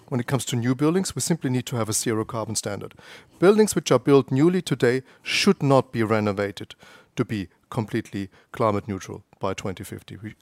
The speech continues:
can just not afford that. So we need to have strong standards for new buildings. And when it comes to enabling the transformation,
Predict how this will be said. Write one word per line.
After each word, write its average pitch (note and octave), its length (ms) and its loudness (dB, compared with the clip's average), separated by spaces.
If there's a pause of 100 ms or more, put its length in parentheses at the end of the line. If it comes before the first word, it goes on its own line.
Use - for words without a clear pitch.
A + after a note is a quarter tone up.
can C3+ 220 -2 (100)
just - 260 0
not C3+ 280 4 (140)
afford A2+ 460 0
that. F#2 220 -14
So A2+ 420 0
we B2+ 160 -4
need D3+ 160 -2
to C#3+ 100 -2
have B2 160 0
strong A2+ 260 -2
standards G#2 380 -4
for G2+ 400 -8
new A2 180 -4
buildings. G#2 480 -10 (580)
And C3+ 360 2 (140)
when C3+ 180 2
it C#3+ 120 0
comes C#3+ 260 2
to C#3+ 100 -4
enabling F3 640 -2
the D3 100 0
transformation, B2 880 -2